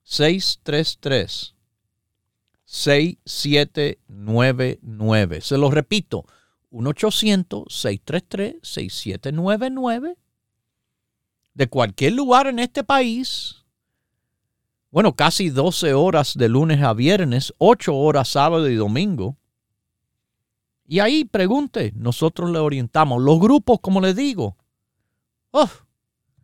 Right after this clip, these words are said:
para la digestión, para los nervios, para el sueño, para el dolor de aquí y de allá, para la salud en general,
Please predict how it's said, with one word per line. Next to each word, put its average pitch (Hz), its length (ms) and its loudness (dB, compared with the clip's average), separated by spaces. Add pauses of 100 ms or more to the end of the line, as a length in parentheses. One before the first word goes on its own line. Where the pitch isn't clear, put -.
(1000)
para 147 240 4
la 127 160 2
digestión, 95 1120 -2 (340)
para 175 220 4
los 120 240 0
nervios, 101 640 -2
para 208 260 6
el 143 120 2
sueño, 107 960 -2 (760)
para 233 260 8
el 190 140 2
dolor 165 420 6
de 160 120 2
aquí 165 580 2
y 143 40 2
de 131 140 4
allá, 127 720 4 (600)
para 127 220 2
la 131 120 4
salud 143 400 2
en 165 100 0
general, 113 600 0